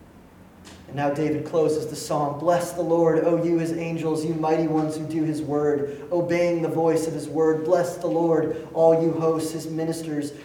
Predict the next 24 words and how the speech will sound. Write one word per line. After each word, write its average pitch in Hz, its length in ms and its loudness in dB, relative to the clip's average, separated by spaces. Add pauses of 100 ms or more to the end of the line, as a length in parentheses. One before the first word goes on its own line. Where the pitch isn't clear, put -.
(120)
who 170 100 -4
do 165 180 2
his 156 180 -2
will. 156 420 4 (160)
Bless 196 340 0
the 196 120 -2
Lord, 180 340 6
all 190 300 6
his 170 200 2
works 180 580 2 (240)
in 185 120 -4
all 208 380 4
places 214 340 2
of - 100 -4
his 180 200 2
dominion. 185 800 0 (100)
Bless 196 480 2
the - 260 -6
Lord, 170 520 4 (760)
O 151 220 -4
my 139 400 -2 (180)
soul." - 400 -14 (1400)
Let's - 120 -10
pray. 110 300 -10